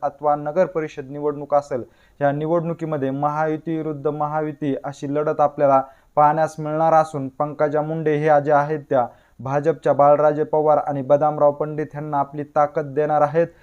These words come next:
तर मंत्री, माजी मंत्री राहिलेले धनंजय मुंडे विजय सिंह पंडित यांना बळ देतील असं देखील बोललं जात आहे. कारण अजित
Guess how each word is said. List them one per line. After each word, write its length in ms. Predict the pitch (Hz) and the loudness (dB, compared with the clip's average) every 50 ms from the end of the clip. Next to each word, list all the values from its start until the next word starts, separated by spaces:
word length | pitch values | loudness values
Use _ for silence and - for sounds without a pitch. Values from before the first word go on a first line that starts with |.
| _ _ _ _ - | _ _ _ _ 2
तर 180 | 165 156 139 123 - - _ _ - 131 | 4 4 4 2 0 -6 _ _ -10 -8
मंत्री, 480 | 131 139 160 165 156 - 147 147 135 - - _ _ - | -4 -4 -4 -4 -2 -2 0 -2 -2 -2 -6 _ _ -4
माजी 280 | 131 139 151 156 151 160 | 0 0 0 2 0 -4
मंत्री 300 | 160 160 160 160 156 160 | -4 -4 -6 -4 -2 -2
राहिलेले 360 | 151 151 151 151 151 151 156 | -2 -2 -2 -4 -4 -4 -4
धनंजय 440 | 143 131 151 151 165 175 180 160 170 | -2 -2 -2 -2 -2 -4 -2 -2 -2
मुंडे 300 | 160 160 160 156 147 143 | -2 -2 -2 -2 -2 -2
विजय 300 | 135 143 156 143 160 156 | -2 -2 -4 -4 -4 -6
सिंह 280 | 156 - - 160 156 156 | -6 -8 -8 -8 -8 -6
पंडित 400 | - 165 160 160 151 156 147 - | -4 -4 -4 -4 -4 -8 -8 -8
यांना 240 | 151 151 151 151 147 | -10 -8 -4 -4 -4
बळ 260 | 143 139 175 190 185 | 0 2 2 2 2
देतील 360 | 170 147 160 156 - 151 147 143 | 2 0 -2 -4 -4 -4 -2 0
असं 280 | 143 143 - - 147 | 0 -2 -2 -6 -6
देखील 260 | 139 147 143 - 151 143 | -6 -6 -6 -6 -8 -8
बोललं 340 | 139 139 151 147 147 151 147 | -4 -2 -2 -2 -2 -2 0
जात 240 | 135 147 143 143 | 2 0 2 2
आहे. 180 | 147 143 147 151 | 0 -2 -4 -6
कारण 280 | 147 156 147 139 120 113 - _ _ _ _ - | -2 -2 -2 -2 -2 -6 -10 _ _ _ _ -4
अजित 220 | 127 143 147 170 | -4 -2 -2 -2